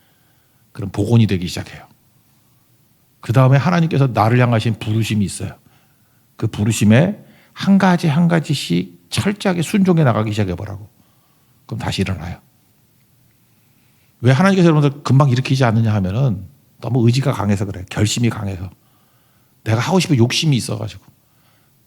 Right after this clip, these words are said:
여러분, 돼지우리까지 내려가야 돼요. 그리고 주염님에도 주는 자가 없어야 돼. 나띵이 돼야 된다고. 그게 다 불타 없어지는 거예요. 그때부터 하나님이 우리를 부르신 목적과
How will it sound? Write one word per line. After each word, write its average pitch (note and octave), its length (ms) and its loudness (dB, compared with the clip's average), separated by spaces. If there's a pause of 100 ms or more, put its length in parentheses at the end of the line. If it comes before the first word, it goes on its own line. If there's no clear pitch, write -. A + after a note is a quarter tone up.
(1500)
여러분, C3 420 -2 (280)
돼지우리까지 B2+ 600 2
내려가야 G#2 760 -2
돼요. F#2 420 -4 (200)
그리고 A2+ 180 -8
주염님에도 G#2+ 800 0
주는 G#2 220 -2
자가 A2 180 -2
없어야 G#2 340 -4
돼. F2+ 220 -12 (920)
나띵이 A#2+ 540 0
돼야 F2+ 180 -2
된다고. - 480 -10 (1120)
그게 A2+ 120 -8
다 E2+ 120 -6
불타 A2+ 260 -4
없어지는 F#2 360 -2
거예요. G2+ 280 -10 (760)
그때부터 C3+ 880 -4 (400)
하나님이 D3 420 -2
우리를 A#2 420 -2
부르신 A#2+ 580 -2
목적과 A#2 840 -2